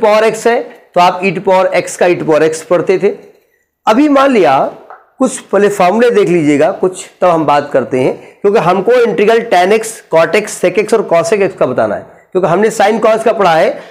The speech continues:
लेकिन tan x का direct integration नहीं पढ़ा है, तो यही बताने हैं। लेकिन पहले कुछ समझ लीजिए, जैसे मैंने आपसे कहा कि भाई integrate करिए x to power n का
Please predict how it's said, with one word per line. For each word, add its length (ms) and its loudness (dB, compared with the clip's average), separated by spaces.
लेकिन 340 -2
tan 200 2
x 120 -2
का 160 2
direct 360 0
integration 480 0
नहीं 140 2
पढ़ा 200 0
है, 120 2
तो 120 -6
यही 180 2
बताने 340 2
हैं। 160 0
लेकिन 140 0
पहले 140 2
कुछ 120 -2
समझ 300 0
लीजिए, 640 -4
जैसे 340 0
मैंने 320 2
आपसे 400 0
कहा 340 0
कि 80 -6
भाई 260 2
integrate 760 -2
करिए 520 0
x 180 -4
to 200 -16
power 220 2
n 240 0
का 240 2